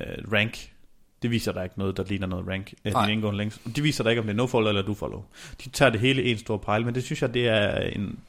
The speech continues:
Speaker 1: Det skal du tænke over, at de gør. Fordi Google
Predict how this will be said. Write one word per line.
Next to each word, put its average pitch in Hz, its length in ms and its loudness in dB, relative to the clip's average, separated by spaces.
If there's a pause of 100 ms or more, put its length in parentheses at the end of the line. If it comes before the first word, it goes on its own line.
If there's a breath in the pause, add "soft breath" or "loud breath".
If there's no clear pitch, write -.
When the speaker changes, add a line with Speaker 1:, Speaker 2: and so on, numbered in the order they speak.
(460 soft breath)
Speaker 1:
Det 131 80 2
skal 135 140 -2
du 127 60 -4
tænke 190 360 0
over, - 400 -4
at 98 140 -8
de 107 60 -2
gør. 110 200 4 (680 soft breath)
Fordi 120 540 2 (340)
Google 143 420 4